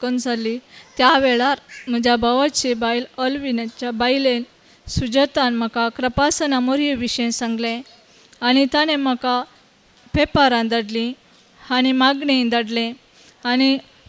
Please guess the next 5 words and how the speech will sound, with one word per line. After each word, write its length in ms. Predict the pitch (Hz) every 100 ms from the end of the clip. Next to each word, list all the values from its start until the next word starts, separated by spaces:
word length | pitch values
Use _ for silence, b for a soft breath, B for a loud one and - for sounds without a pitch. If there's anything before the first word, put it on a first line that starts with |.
| -
पेट 260 | 262 -
स्कॅनाक 720 | 320 - 294 254 240 240 247 _ _ _ _ _ _ _ _ -
हांव 220 | 240 247 254
वेच्या 340 | 294 - 302
पयलें 480 | 247 254 247 233